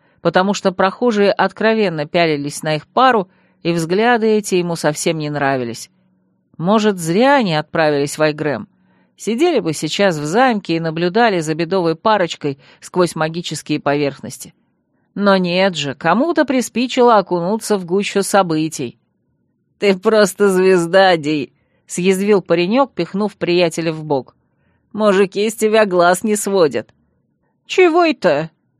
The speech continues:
Подражая выбранному образу, возмутился тот. Вернее, возмутилась. «Ангельское око заверило, что моя привлекательность в соответствии с ныне действующим эталоном красоты, принятым в этом городе, равна десяти процентам»,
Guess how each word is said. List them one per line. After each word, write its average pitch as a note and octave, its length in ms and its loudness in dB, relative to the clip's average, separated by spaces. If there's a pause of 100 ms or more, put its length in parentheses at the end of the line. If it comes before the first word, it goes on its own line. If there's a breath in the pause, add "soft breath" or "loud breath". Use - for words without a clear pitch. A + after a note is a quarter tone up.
(200)
Подражая A3 560 2
выбранному F#3+ 500 2
образу, B3+ 480 0
возмутился G3 640 0
тот. D3 300 -2 (420)
Вернее, C4+ 460 2
возмутилась. B3 760 -2 (720)
«Ангельское C4+ 680 4
око D#4+ 420 2
заверило, A3 540 4
что D4 200 0
моя B3+ 320 4
привлекательность A#3 840 0
в - 40 -4
соответствии C4 600 0
с - 80 -8
ныне D4 240 0
действующим B3+ 640 0
эталоном B3 440 2
красоты, C#4+ 580 2 (280 loud breath)
принятым A3+ 460 2
в A3+ 40 2
этом A#3+ 280 2
городе, F3+ 480 2 (220 loud breath)
равна C4 480 4
десяти D4 420 2
процентам», F3+ 760 0